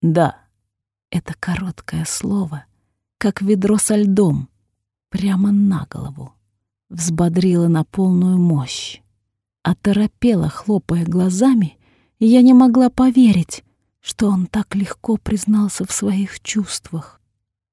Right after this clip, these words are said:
«Спишь с Алисией, а ревнуешь меня. Как мило». «У меня к ней ничего нет.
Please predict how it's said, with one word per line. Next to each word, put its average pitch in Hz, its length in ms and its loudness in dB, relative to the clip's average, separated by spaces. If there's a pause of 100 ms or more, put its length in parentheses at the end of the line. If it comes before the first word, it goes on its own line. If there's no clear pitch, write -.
(100)
«Спишь - 420 -4
с - 120 -6
Алисией, 190 640 -4 (720)
а 208 100 -2
ревнуешь 190 580 0
меня. 175 320 -2 (480)
Как - 300 -16
мило». 156 400 -6 (760)
«У 190 100 2
меня 180 300 4
к - 100 -10
ней 180 120 2
ничего 180 460 2
нет. - 400 -4